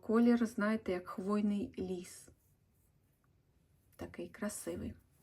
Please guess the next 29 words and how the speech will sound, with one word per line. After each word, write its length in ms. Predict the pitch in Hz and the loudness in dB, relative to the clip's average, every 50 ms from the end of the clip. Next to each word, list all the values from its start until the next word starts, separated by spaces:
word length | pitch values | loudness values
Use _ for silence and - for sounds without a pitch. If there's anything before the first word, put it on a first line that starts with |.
| _ - - - - - - - - - - - - - - - - - - | _ -20 -20 -20 -20 -20 -20 -18 -18 -16 -14 -14 -14 -14 -14 -10 -8 -2 6
Приємна, 680 | - 247 269 262 240 254 233 220 220 220 220 214 202 - | 10 12 12 12 12 10 10 10 10 8 8 6 4 4
не 320 | - 233 240 240 247 277 277 | 6 10 12 12 12 12 12
колюча 520 | 277 247 220 202 202 196 190 - - 196 | 10 8 6 6 6 2 -2 -2 -2 -2
пряжа, 540 | - - 226 269 302 349 359 349 330 302 277 | 2 4 4 6 6 6 6 6 4 8 10
ну, 140 | 269 277 269 | 10 10 12
вона 180 | 262 262 269 | 10 10 8
така 220 | 262 247 - 240 240 | 6 4 2 2 0
суха 480 | - - 254 247 - 285 302 330 349 - | 2 0 0 0 2 4 4 4 4 4
і, 440 | - 233 247 254 247 247 247 240 247 - - - - - | 6 6 8 8 8 8 8 8 6 4 -2 -8 -6 -4
м, 340 | 208 202 202 202 196 196 202 233 - | -4 -2 -2 -2 -2 -4 -4 -4 0
як 320 | 220 233 262 269 262 - | 4 4 4 4 2 -2
шерсть, 600 | - - - - - - 247 247 240 233 - - - | -8 -12 -10 -6 2 4 6 6 6 6 2 0 -2
знаєте, 320 | 208 220 226 240 - 220 | 0 2 2 2 0 -2
така 340 | - 196 - - 208 196 196 | -4 -6 -4 -2 0 0 0
трішки, 540 | 196 - - 233 240 240 - - - 233 233 - - | -2 0 2 2 2 2 2 0 0 0 0 0 2
ну, 100 | - 240 | 6 6
навіть 300 | 262 285 269 277 277 277 | 8 8 6 4 4 6
не 100 | 269 277 | 6 6
груба, 560 | 254 240 254 285 339 359 339 247 214 202 - - | 8 6 4 4 4 4 4 4 2 2 -2 -4
а, 180 | - 202 202 202 - | -6 -6 -6 -4 0
ну, 140 | - - - | 0 0 0
просто 320 | - - 277 269 - - | 0 -2 -2 -2 -2 -6
така 240 | 196 - - - 190 | -8 -8 -8 -10 -10
суха. 380 | - - - 226 - - 160 156 - - _ - - - - - - - - - - | -8 -8 -10 -6 -4 -4 -4 -4 -6 -12 _ -20 -20 -20 -20 -20 -20 -20 -16 -4 0
Натуральна 640 | 208 208 - - 233 214 190 180 - - - - | 0 2 4 6 6 6 6 4 2 0 -2 -4
така, 220 | - - - - | -4 -6 -10 -10
натуральна, 480 | 196 185 - - - 294 370 381 370 339 | -10 -10 -4 6 8 10 10 10 10 8
натуральна. 580 | 294 302 - - - 240 208 196 196 202 202 220 - _ - - - - - - - - - - - - | 6 4 0 -2 -2 -2 -2 -2 -6 -8 -12 -14 -18 _ -20 -20 -18 -18 -18 -18 -18 -18 -18 -18 -16 -6
Е, 400 | - - 208 196 190 185 - - | -2 -2 0 0 0 0 -2 -4